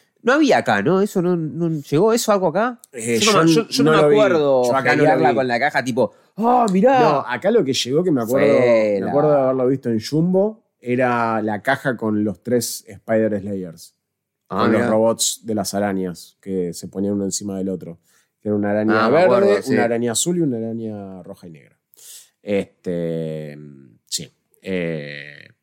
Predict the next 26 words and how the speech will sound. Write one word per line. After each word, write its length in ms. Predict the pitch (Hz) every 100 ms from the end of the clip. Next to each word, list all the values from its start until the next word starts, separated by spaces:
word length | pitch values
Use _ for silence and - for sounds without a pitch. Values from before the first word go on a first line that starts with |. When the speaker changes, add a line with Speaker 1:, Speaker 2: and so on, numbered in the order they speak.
| _
Speaker 2:
pero 480 | 95 90 87 85 78
si 180 | - 120
no, 200 | 143 113
Marvel 640 | 113 147 113 101 90 87
de 160 | 85 85
Toy 160 | 120
Biz 200 | 135 -
en 60 | 90
los 80 | 87
noventa 300 | 92 127 127
era, 260 | 92 80 _ _ _
era 160 | 127
estúpido, 800 | 110 _ _ _ 165 160 127 117
boludo, 240 | 117 135
la 100 | 123
cantidad 240 | 113 113 123
de 40 |
cosas 160 | 123 117
que 60 | 107
hacían. 200 | - - - _ _ _ _ _
La 60 | 98
cantidad 220 | 113 135
de 60 | 135
personajes 560 | - 113 - 127 123
que 80 | 98
había. 180 | 98 90